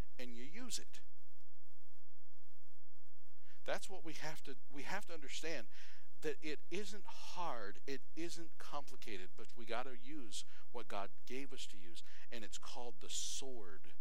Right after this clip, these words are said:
of the Spirit, the Word of God. Now, what's, why is this so important? Well,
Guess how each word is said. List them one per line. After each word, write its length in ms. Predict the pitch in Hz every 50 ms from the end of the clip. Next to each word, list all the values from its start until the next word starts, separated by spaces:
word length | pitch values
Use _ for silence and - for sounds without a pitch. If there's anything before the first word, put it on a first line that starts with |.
| - - - - - - - - - -
of 140 | - 95 -
the 60 | -
Spirit, 340 | - - - 110 95 85 - -
the 60 | 85
Word 300 | 82 80 85 82 82 82
of 140 | 82 - -
God. 400 | - 90 80 - - - - - - - - - - - - - - - - - - - - - - - - - - - - - - - - - - - - - - - - - - - - - - -
Now, 160 | - 127 120 117
what's, 240 | 120 147 151 - - -
why 160 | - 127 139
is 100 | 139 127
this 120 | 135 131 -
so 160 | - 127 127
important? 380 | 120 - - 175 - - -
Well, 220 | 107 107 120 123